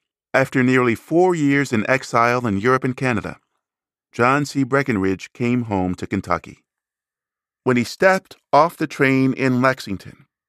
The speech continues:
he was met with pouring rain and a cheering crowd.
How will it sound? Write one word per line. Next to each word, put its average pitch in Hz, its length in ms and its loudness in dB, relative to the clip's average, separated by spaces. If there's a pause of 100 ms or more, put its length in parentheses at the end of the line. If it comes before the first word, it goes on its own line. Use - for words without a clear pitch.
(140)
he 107 120 -4
was 98 180 -2
met 127 260 2
with - 220 -4
pouring 147 480 2
rain 113 440 0 (560)
and 104 160 -2
a 92 60 0
cheering 135 640 -2
crowd. 117 600 -4